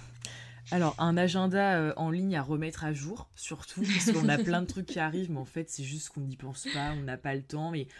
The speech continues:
Speaker 1: on réalise que quand, euh, on a des participants qui nous disent : « Ah, vous faites quoi en ce moment ? »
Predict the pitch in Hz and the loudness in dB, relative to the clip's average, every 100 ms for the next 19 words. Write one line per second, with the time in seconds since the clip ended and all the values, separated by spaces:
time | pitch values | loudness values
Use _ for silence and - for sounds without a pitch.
0 | - 147 143 147 143 165 - 156 139 160 | -8 -2 0 2 2 0 -2 -6 -4 -6
1 | 160 147 135 139 139 135 139 - - 151 | -2 -2 -2 -2 -2 -4 -8 -8 -10 -6
2 | 165 175 151 143 170 170 - 285 202 - | -6 -4 -6 -4 -6 -4 -2 -2 -4 -2
3 | 185 180 226 214 - 165 165 180 | -4 -2 -6 -6 -4 -2 -2 -4